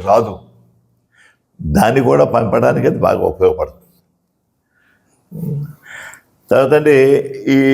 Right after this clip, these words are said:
మునగ చిగురు కు-, కుంకుడుకాయ ఇంత గింజ అంటే ఇంత, ఈ మాత్రం ఈ పరిమాణంలో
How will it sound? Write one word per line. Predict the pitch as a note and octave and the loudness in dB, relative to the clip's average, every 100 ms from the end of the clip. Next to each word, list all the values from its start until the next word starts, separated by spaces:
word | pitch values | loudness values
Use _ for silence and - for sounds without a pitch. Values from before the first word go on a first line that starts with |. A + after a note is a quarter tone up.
| C3 C3 B2+ B2+ B2+ - A2+ | 2 4 2 2 -2 -6 -2
మునగ | A#2+ D#3 E3 B2 | 2 4 2 0
చిగురు | G#2 C#3+ D#3+ C#3+ C#3 - - - _ _ _ _ _ _ _ _ _ _ _ _ _ _ _ _ _ _ _ _ _ _ - | -2 0 2 0 -2 -4 -12 -20 _ _ _ _ _ _ _ _ _ _ _ _ _ _ _ _ _ _ _ _ _ _ 0
కు-, | C3 C#3 A#2+ | 0 0 0
కుంకుడుకాయ | D3+ C3+ D3+ D3+ D3 | 2 4 4 4 2
ఇంత | C3+ A#2+ | 2 0
గింజ | A#2 A#2+ G#2+ | 2 0 0
అంటే | B2 C#3+ G2+ | -2 -2 -2
ఇంత, | D#2+ G#2 | -6 -4
ఈ | F#2+ F#2 | -2 0
మాత్రం | F2+ - F2+ - _ _ _ _ _ _ | -2 -4 -8 -10 _ _ _ _ _ _
ఈ | A#2+ A2+ | -2 2
పరిమాణంలో | G2+ G#2 A2 A2 G#2+ G2+ | 0 2 0 0 2 0